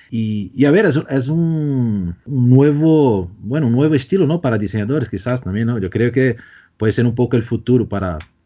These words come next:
para los, los diseñadores actuales, ¿no? No ser solo un diseñador que hace formas muy bonitas, que está bien, tal, pero sí que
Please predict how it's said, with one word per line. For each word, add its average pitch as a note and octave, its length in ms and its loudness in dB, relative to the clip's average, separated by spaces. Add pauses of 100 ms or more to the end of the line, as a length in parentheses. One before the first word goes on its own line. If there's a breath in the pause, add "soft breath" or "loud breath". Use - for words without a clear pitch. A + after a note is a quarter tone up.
para F#2+ 200 -4
los, F#2 320 -4
los F#2+ 160 -6
diseñadores A2 480 0
actuales, G2 460 -2
¿no? A2+ 160 -2
No A#2 160 -2
ser C3 180 0
solo D3 240 2
un C#3 60 0
diseñador C3 640 0 (880 loud breath)
que A2+ 120 -8
hace A2+ 380 -4
formas A#2 420 -2
muy A2 260 -2
bonitas, A#2 380 -4
que F#2+ 100 -8
está F2+ 180 -8
bien, B2 260 -2
tal, D#3 320 -2
pero G#2+ 220 -2
sí B2+ 160 -4
que C3 400 0